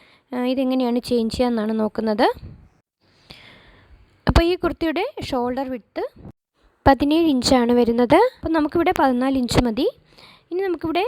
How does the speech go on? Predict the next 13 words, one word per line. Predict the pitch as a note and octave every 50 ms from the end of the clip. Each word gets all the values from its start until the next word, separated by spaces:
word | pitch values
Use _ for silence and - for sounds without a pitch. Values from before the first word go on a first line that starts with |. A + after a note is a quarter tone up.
| C#5 -
ഏ, | - C4+ C4 C4 B3+
ചെസ്റ്റിൻ്റെ | - - C4 - - - C#4 C4 C4 E4+
പോർഷൻ | E4 D4 B3+ B3+ - - C4
വരുന്നത് | C4 B3+ A#3+ A#3 A#3 A#3 C#4 F#4 F4+
നാൽപത്തിയാറ് | D#4 C4 B3+ - - C4+ B3+ - D4+ C#4 B3+ B3+ C#4 C#4+
ഇഞ്ചോളം | C#4+ B3+ - A#3 A#3 B3+ D4 D4
വരുന്നുണ്ട് | C4 A3+ G#3+ A3+ A3+ A3+ C#4
കേട്ടോ. | D#4+ D4 - G#3+ G#3+ -
ഇത് | B3 B3 D#4
റയോൺ | D4 C#4+ C4+ C#4 C#4+ D#4 E4
മെറ്റീരിയൽ | E4 D#4+ B3+ - D4+ D#4 D4+ D4+ D4
ആയതുകൊണ്ട് | C4 B3+ A#3+ B3+ B3+ B3+ B3+
തന്നെ | C4 A#3+ A#3 C#4+ G4+